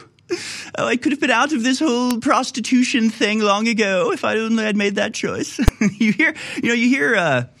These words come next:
murderers say the same thing. It's like they'll, like, strangle their wife to death, and they're like,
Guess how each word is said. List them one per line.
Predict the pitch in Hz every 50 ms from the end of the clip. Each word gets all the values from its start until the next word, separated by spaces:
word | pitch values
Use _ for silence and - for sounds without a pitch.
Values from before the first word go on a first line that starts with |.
| _ - - - _
murderers | - - 160 196 208 202 190 170 143 127 123 -
say | - 180 151
the | 139 139 131
same | - - 147 139 127 117
thing. | - 131 120 98 98 95 - _ _ _ _ _ _ _ _ _ _ _ _ _ _ _ _ _ _ _ _ _ _ _
It's | -
like | 160 135 131
they'll, | 147 143 139
like, | 135 131 127 - -
strangle | - - - - - 165 160 147 147 147 139
their | 139 135 123
wife | 117 113 120 123 120 -
to | 135
death, | 120 120 110 107
and | -
they're | 127 120 120
like, | 120 117 117